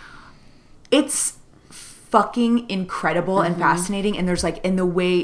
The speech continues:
Speaker 1: if you, there's the two lowest people have to lip sync for their life, so that a song comes on and they have to start a lip sync performance to it. And that's how RuPaul decides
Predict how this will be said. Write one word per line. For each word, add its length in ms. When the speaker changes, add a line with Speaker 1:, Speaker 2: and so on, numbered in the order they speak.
Speaker 1:
if 200
you, 180
there's 300
the 120
two 320
lowest 380
people 640
have 220
to 340
lip 380
sync 300
for 160
their 160
life, 540
so 200
that 240
a 60
song 400
comes 240
on 260
and 180
they 60
have 220
to 100
start 400
a 80
lip 240
sync 260
performance 600
to 240
it. 140
And 200
that's 320
how 560
RuPaul 840
decides 840